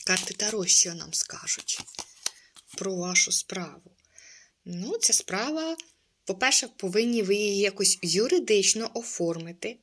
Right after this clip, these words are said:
Вона вимагає цього, щоб це було все юридично правильно,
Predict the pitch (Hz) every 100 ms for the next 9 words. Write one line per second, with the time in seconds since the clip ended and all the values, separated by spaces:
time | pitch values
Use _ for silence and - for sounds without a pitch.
0 | _ - 180 185 196 208 208 202 180 185
1 | 190 240 233 - - - 202 185 185 180
2 | - 208 202 - - - - - - _
3 | - 190 202 202 190 208 - 196 196 190
4 | 175 170 185 208 262